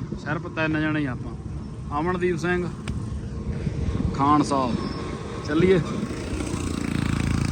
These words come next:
ਤੇ ਸਾਹਮਣੇ ਆ ਗਿਆ ਰਾਹ ਮਿੱਤਰੋ ਮਹਿਲ ਕਲਾਂ ਵਾਲਾ।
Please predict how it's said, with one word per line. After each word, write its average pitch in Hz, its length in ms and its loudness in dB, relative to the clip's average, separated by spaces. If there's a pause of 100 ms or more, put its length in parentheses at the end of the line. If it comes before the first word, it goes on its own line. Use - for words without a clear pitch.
(800)
ਤੇ 160 120 6 (120)
ਸਾਹਮਣੇ 175 440 6
ਆ 180 120 10
ਗਿਆ 175 180 4
ਰਾਹ 151 200 6
ਮਿੱਤਰੋ 160 500 2 (180)
ਮਹਿਲ 131 420 6
ਕਲਾਂ 143 260 2
ਵਾਲਾ। 135 260 0